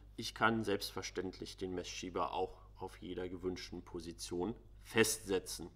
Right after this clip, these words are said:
über das Stellrädchen hier oben. Geeignet ist der Messschieber zur Innen-, Außen-, Tiefen- und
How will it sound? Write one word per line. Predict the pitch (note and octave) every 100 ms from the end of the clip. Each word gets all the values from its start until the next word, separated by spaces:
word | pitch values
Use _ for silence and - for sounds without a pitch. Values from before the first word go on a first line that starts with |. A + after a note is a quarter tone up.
| - -
über | F2+ E2+ E2+ - -
das | G2
Stellrädchen | - E2+ D#2+ - - - F2 - -
hier | - C3 -
oben. | G#2+ - - - - - - - -
Geeignet | - D#3 C#3 G#3 G#3+ G#3+
ist | E3+ -
der | C#3 B2+
Messschieber | C3 - - C3 A2+ A2+ G2+
zur | - - F#2+ F2+ - C#3
Innen-, | E3+ F3 D#3+ -
Außen-, | G#2+ B2+ C#3 C3 A#2+ A#2 -
Tiefen- | - C#3 B2+ A2+ A2 A2+ - -
und | G2 G2+